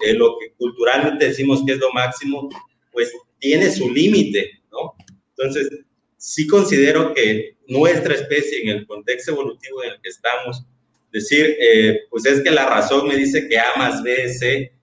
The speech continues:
y todo lo demás está mal, a mí se me hace pecar de arrogancia, ¿no? Yo creo que por ahí hay un, ya sería a lo mejor un terreno filosófico, el hecho de decir, si alguien quiere o siente la necesidad de vivir alguna experiencia religiosa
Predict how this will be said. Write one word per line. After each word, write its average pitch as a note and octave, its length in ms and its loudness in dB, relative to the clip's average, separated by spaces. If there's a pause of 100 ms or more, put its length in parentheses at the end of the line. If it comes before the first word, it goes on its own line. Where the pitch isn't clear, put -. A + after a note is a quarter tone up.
(360)
y A2+ 220 -8
todo C#3+ 260 6
lo C3+ 140 6
demás A#2 340 2
está C3+ 280 -2
mal, C3+ 400 -2 (440)
a A#2 100 -4
mí C3 100 -6
se C#3 180 -4
me C3+ 120 0
hace C3 260 -2
pecar A#2+ 460 -2
de A#2+ 80 0
arrogancia, G2+ 840 -4
¿no? - 140 -20 (500)
Yo D3+ 280 0
creo D3+ 260 0
que D#3 80 0
por C#3 180 -6
ahí A#2 140 0
hay C#3 340 0 (180)
un, C#3 140 -16
ya B2+ 140 -2
sería C3 300 -2
a C3+ 40 0
lo C3 100 -2
mejor B2 180 -10
un B2+ 140 -8
terreno A#2+ 420 -6
filosófico, C3+ 760 -10 (320)
el A2 160 -4
hecho B2+ 260 2
de C3+ 160 4
decir, C#3 540 -2 (680)
si - 300 -4
alguien D3+ 600 -2 (100)
quiere D3 460 2
o - 80 2
siente C3+ 380 -6
la C3 100 -4
necesidad A2 280 -4
de A#2+ 100 -2
vivir B2 360 -4
alguna A2 500 -4
experiencia B2 800 -4
religiosa A#2 580 -8